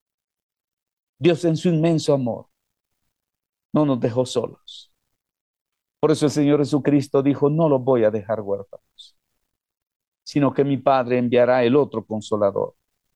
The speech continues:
el cual es-, estará con vosotros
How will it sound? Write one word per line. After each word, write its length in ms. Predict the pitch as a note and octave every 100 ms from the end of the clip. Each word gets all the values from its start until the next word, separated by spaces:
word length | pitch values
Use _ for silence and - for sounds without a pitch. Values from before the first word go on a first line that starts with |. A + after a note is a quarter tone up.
| _ _ _ _ _ _ _ _ _ _ _ _ _ -
el 140 | A#2
cual 220 | C3+ B2+
es-, 240 | A#2+ A2+ _
estará 460 | G#2+ - A#2+ A#2+ -
con 180 | A#2
vosotros 760 | A2 A2 A2+ F2+ - - -